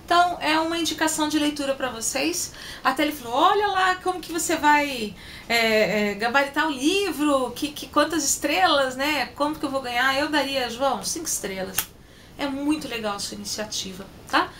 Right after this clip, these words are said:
Não vejo a hora da gente se encontrar pra eu poder gravar com você. Então, um beijo pra vocês. É um publi editorial da In House, de um menino super legal,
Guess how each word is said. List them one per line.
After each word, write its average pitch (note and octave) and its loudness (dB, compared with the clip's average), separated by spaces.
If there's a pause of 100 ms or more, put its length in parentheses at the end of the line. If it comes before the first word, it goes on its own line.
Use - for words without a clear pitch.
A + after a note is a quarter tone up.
(160)
Não D4 -2
vejo C#4+ 2
a B3 6
hora B3 4
da A#3 -6
gente A#3 -6
se - -6
encontrar D4+ 0
pra D#4 -4
eu D4+ -8
poder C#4+ -4
gravar C#4 0
com C#4 -12
você. G#3+ -6 (760)
Então, F4+ 2
um D4+ -2
beijo E4 -2
pra B3+ -4
vocês. C#4 2
É B3+ 4
um B3 -6
publi A3+ -4
editorial A3 -2
da C4+ 0
In D#4 -4
House, D4 4
de C4+ -8
um C4+ -6
menino B3+ -8
super F4+ -2
legal, C4 2